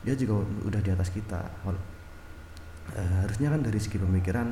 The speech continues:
em, dia juga lebih dewasa gitu, har-, kalau misalkan menyikapi hal kayak gini gitu. Bukan malah memanfaatkan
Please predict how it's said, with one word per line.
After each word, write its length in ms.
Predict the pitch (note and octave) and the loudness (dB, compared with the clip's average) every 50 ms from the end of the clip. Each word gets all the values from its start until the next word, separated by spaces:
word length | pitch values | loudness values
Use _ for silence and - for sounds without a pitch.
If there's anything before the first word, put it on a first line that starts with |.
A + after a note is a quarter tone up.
| A#2+ - - - - - - - - - | -4 -6 -10 -12 -14 -14 -14 -14 -8 -4
em, 400 | - G2+ F#2+ F#2 F2+ F2 E2+ F2 | -2 2 4 6 6 6 4 4
dia 160 | F2+ B2 B2 | 2 2 2
juga 160 | A2+ F#2 G2 | 0 0 0
lebih 240 | F2+ F#2 F2+ F2+ F#2 | 2 2 2 2 2
dewasa 400 | F2 E2 E2+ E2 E2+ - - F2 | 2 2 0 0 0 0 0 0
gitu, 160 | E2+ E2 - | 0 0 0
har-, 240 | F2 F2 F2 F2 - - - - | 2 2 2 0 -2 -6 -8 -6
kalau 160 | - F2+ F2 F2+ | -4 -4 -2 -2
misalkan 240 | F2+ F#2 F#2 F2+ | -2 0 2 4
menyikapi 400 | F2 F2+ F2 F2+ F2 E2+ - F2+ | 4 4 4 2 0 0 2 2
hal 80 | F2 F#2 | 2 2
kayak 160 | - - - | 2 0 -2
gini 400 | - F2+ F#2 F#2+ F#2 F2+ F2 D#2+ | -2 0 2 4 4 4 4 2
gitu. 80 | E2 E2+ - - - - - - - - - - - - - F#2+ | 0 -2 -6 -6 -8 -10 -12 -12 -14 -14 -14 -14 -12 -8 -2 0
Bukan 160 | F#2 F#2 F#2+ | 2 4 6
malah 240 | F#2 F2+ F2+ A2 A#2 | 6 6 6 6 4
memanfaatkan 720 | G#2+ G#2 G2 F2+ F2 F2+ F2 - F2+ D2+ - - - G#2+ | 4 2 4 4 2 2 2 -2 -4 -6 -4 -4 -2 -2